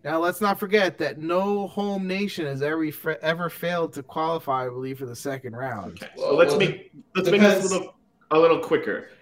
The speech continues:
Speaker 2: Does anyone, is anyone not
Speaker 1: <laughs>
Speaker 2: gonna
Speaker 1: Any
Speaker 2: pick
Speaker 1: quicker? What do you mean?
Speaker 2: Is
Speaker 3: Uh,
Speaker 2: anyone not gonna pick Senegal and Netherlands?
Speaker 3: It depends how rigged they wanna do it. I don't know. I might wanna put Qatar in there, but I'm gonna go, yeah, Netherlands, Senegal.
Speaker 2: Me too.
Speaker 1: Me too.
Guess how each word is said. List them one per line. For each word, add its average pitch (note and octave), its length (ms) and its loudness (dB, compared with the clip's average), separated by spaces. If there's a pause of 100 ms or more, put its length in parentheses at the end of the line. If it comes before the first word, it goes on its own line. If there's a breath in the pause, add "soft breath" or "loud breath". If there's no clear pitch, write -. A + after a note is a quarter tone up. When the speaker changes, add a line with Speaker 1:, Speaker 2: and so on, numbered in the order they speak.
(160 soft breath)
Speaker 2:
Does C#3+ 240 0
anyone, F#3+ 680 2
is D3+ 120 0
anyone F#3 340 6
not D#3 200 2
Speaker 1:
<laughs> - 0 -
Speaker 2:
gonna F4 140 8
Speaker 1:
Any G4+ 140 10
Speaker 2:
pick C#3+ 80 0
Speaker 1:
quicker? F#4+ 380 4
What A3 120 2
do B3+ 80 0
you C4 60 -2
mean? E4 360 2 (400)
Speaker 2:
Is F#3+ 220 10
Speaker 3:
Uh, G#3+ 40 10
Speaker 2:
anyone A3+ 260 6
not G#3 200 6
gonna G3+ 100 0
pick F#3+ 180 -2
Senegal D#3+ 460 2
and C3 80 2
Netherlands? G#2 540 -4
Speaker 3:
It D#3+ 140 2
depends G3 380 6
how D#3+ 200 4
rigged E3+ 260 4
they C3 140 2
wanna A#2+ 260 -6
do A2 160 -6
it. G#2+ 120 -6 (100)
I C3 80 -6
don't D3 100 -4
know. C3 360 -4
I C3+ 80 -6
might E3 200 6
wanna C#3+ 220 0
put C3+ 160 -6
Qatar A#2+ 400 0
in A2 80 -6
there, A2+ 200 -6
but C#3+ 100 2
I'm D#3+ 120 0
gonna E3 180 2
go, D3 140 0
yeah, C3+ 140 4
Netherlands, B2+ 500 0
Senegal. G#2 480 -8 (320)
Speaker 2:
Me C3 140 -4
too. G2+ 180 -6 (480)
Speaker 1:
Me C3+ 160 -12
too. B2 260 -14